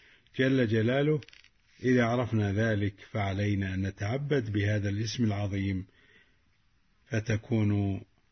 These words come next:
حياة المسلم كلها سلاما من اللغو والعبث والغيبة والنميمة والكذب والفحش والشرك والآثام.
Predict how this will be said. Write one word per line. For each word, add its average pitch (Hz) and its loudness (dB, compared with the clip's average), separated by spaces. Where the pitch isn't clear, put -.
حياة 113 0
المسلم 104 0
كلها 165 0
سلاما 123 2
من 110 4
اللغو 107 2
والعبث 107 0
والغيبة 107 2
والنميمة 107 2
والكذب 107 0
والفحش 101 -4
والشرك 110 0
والآثام. 110 0